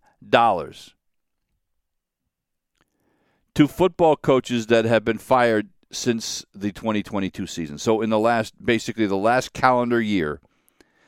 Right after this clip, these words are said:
they are on the hook for a hundred and forty-six million dollars. So seventy-six million to Jimbo Fisher, but then Auburn owns their coach, like, uh, their former coach Brian Harsin, fifteen and a half. Scott Frost, who got fired from Nebraska, is owed fifteen million.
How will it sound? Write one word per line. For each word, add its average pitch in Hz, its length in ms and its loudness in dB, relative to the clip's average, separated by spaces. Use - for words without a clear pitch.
they 120 180 2
are 143 140 4
on 127 140 2
the 131 100 0
hook 98 260 -4
for 107 160 0
a 101 140 2
hundred 104 300 -2
and 95 100 -12
forty-six 95 540 -8
million 85 240 -8
dollars. - 300 -8
So 101 120 -12
seventy-six 226 720 0
million 147 460 0
to 139 100 -2
Jimbo 135 380 2
Fisher, 123 420 -4
but 139 140 0
then 117 160 2
Auburn 175 460 2
owns 165 320 0
their 160 180 2
coach, 170 380 0
like, 123 200 0
uh, 110 140 0
their 123 180 0
former 156 320 -2
coach 147 400 0
Brian 123 380 0
Harsin, 135 500 -2
fifteen 147 380 0
and 123 100 0
a 113 40 0
half. 131 520 0
Scott 151 320 2
Frost, 156 340 2
who 151 60 -8
got 131 140 0
fired 151 360 2
from 117 200 -4
Nebraska, 135 540 0
is 131 140 0
owed 135 200 0
fifteen 143 560 -2
million. 139 520 0